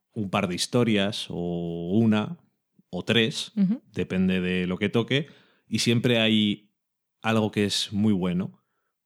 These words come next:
Speaker 1: por lo menos, y no sé, no tiene episodios malos,
Speaker 2: Ok.
Speaker 1: básicamente. Entonces,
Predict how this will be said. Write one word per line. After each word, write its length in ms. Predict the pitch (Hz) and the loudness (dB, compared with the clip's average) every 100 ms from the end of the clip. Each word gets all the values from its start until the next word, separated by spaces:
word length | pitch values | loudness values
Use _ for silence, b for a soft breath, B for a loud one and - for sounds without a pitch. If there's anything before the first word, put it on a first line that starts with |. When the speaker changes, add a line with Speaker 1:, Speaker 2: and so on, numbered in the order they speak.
| _ _ _ | _ _ _
Speaker 1:
por 160 | 113 92 | -2 0
lo 100 | 92 | 0
menos, 500 | 98 107 165 - _ - | 0 0 -4 -10 _ -10
y 680 | 95 92 87 85 87 87 - _ _ _ _ _ _ _ _ _ _ _ | -6 -4 -4 -6 -8 -12 -18 _ _ _ _ _ _ _ _ _ _ _
no 200 | 120 110 | 2 4
sé, 260 | - - - | 2 -2 -4
no 220 | 107 113 | -2 0
tiene 420 | 113 120 120 107 104 | 0 0 2 2 0
episodios 520 | - 107 117 110 110 | -2 -2 0 0 0
malos, 540 | 101 87 - - - _ - | -2 -4 -8 -16 -18 _ -14
Speaker 2:
Ok. 260 | 233 233 - _ _ | -12 -12 -14 _ _
Speaker 1:
básicamente. 680 | - - - 85 80 80 87 | -4 -2 -2 -2 -4 -6 -4
Entonces, 840 | 92 101 120 110 - - - - | 0 0 4 4 4 -2 -8 -14